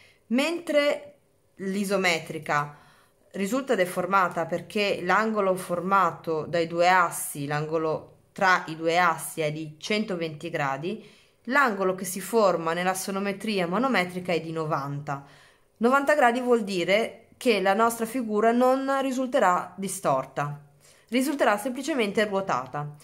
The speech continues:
Quindi effettivamente io non andrò a fare tutta la costruzione della monometrica, si può fare, ma non è indispensabile, andrò semplicemente a fare la costruzione dell'esagono ruotato di trenta gradi.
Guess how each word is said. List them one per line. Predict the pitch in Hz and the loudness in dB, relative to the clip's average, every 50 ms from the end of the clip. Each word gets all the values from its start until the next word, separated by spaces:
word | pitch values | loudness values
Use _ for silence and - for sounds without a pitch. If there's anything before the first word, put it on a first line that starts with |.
| - _ _ _ | -20 _ _ _
Quindi | - 277 247 208 185 180 | -4 -2 -2 0 0 -2
effettivamente | 185 180 - 208 214 - 214 208 202 208 185 170 160 156 156 151 - 180 | -4 -2 -4 -8 -6 -4 -2 -2 0 -2 -2 -4 -4 -6 -10 -4 -2 0
io | 185 220 226 208 | 2 4 4 2
non | 196 185 190 | 2 2 0
andrò | 202 208 220 226 226 202 175 | 0 0 2 6 8 8 8
a | 170 | 6
fare | 165 - - 170 165 156 160 | 4 0 0 0 0 0 -2
tutta | - 247 240 233 - - 175 | -2 -4 -4 -4 -2 -2 -2
la | 165 160 | -2 -2
costruzione | 160 165 151 - - 175 151 151 - - 196 190 180 170 165 160 156 | -4 -8 -10 -10 -12 -14 -16 -14 -8 -4 0 0 0 0 0 -2 -2
della | 156 160 160 165 | 0 0 0 0
monometrica, | 165 160 165 170 170 160 151 147 151 151 151 143 135 - - - - | 0 -2 -2 0 -2 -2 -2 -4 -6 -6 -4 -4 -4 -4 -8 -18 -16
si | - - - 208 180 | -14 -6 -6 -6 -4
può | 180 214 220 214 | 4 6 6 6
fare, | 214 - 202 170 147 139 139 143 180 208 233 233 - - - - - _ _ _ _ - | 6 4 2 2 4 4 2 2 2 0 0 -2 -6 -18 -20 -20 -20 _ _ _ _ -6
ma | 175 190 196 190 | -2 0 2 2
non | 185 185 185 180 | 2 2 2 0
è | 165 | 0
indispensabile, | 165 165 156 160 151 - 165 160 151 - 143 123 131 151 180 196 233 | 0 -2 -4 -8 -8 -8 -8 -8 -6 -6 -6 -6 -6 -6 -2 2 2
andrò | 262 269 277 269 226 190 | 2 4 4 4 2 2
semplicemente | 180 - 208 202 202 226 226 233 254 240 220 196 175 175 175 - 190 190 | 2 0 -6 -6 -4 -6 -4 -2 -2 -2 0 -2 -4 -6 -6 -4 0 0
a | 196 196 | 0 0
fare | 196 - 208 185 180 180 | 2 0 2 2 2 2
la | 180 180 | 0 0
costruzione | 180 214 214 - - 220 214 - - - 233 202 185 165 165 | -2 -2 -8 -6 -8 -10 -12 -10 -2 0 0 0 0 -2 2
dell'esagono | 175 226 233 226 190 175 170 170 165 143 139 143 175 190 220 240 247 247 - - - - _ _ _ - | 4 4 4 4 2 -2 -2 0 -2 -2 0 0 -2 0 0 0 -2 -2 -8 -20 -20 -20 _ _ _ -6
ruotato | - 339 349 349 330 330 330 220 165 175 - 208 | 0 4 6 6 6 6 6 2 2 2 0 -2
di | 196 202 196 | -4 -4 -6
trenta | - 170 175 170 175 185 175 | -6 -8 -8 -6 -4 -4 -4
gradi. | 170 147 127 117 123 123 139 143 143 - | -2 -2 -4 -4 -6 -8 -10 -12 -12 -14